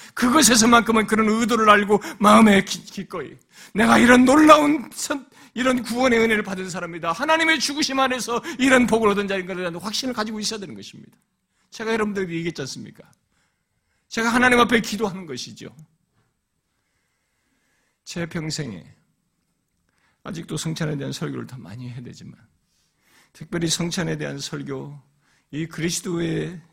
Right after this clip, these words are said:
죽으심에 대한, 또 이런 그리스도의 복음에 대한 설명, 증거를 하는 가운데 제가 마음이 식으면 저는 그때 저의 목사로서의 수명이 다했다고 믿습니다.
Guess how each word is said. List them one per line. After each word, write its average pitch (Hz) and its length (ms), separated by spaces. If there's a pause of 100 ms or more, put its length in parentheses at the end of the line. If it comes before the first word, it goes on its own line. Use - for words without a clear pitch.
죽으심에 143 600
대한, 101 500 (100)
또 151 80
이런 165 360
그리스도의 160 420
복음에 147 480
대한 135 220
설명, 127 540
증거를 117 580
하는 113 220
가운데 110 320
제가 151 260
마음이 139 340
식으면 95 540 (1700)
저는 123 220
그때 135 360
저의 135 260
목사로서의 147 1160 (920)
수명이 67 520
다했다고 120 480
믿습니다. - 540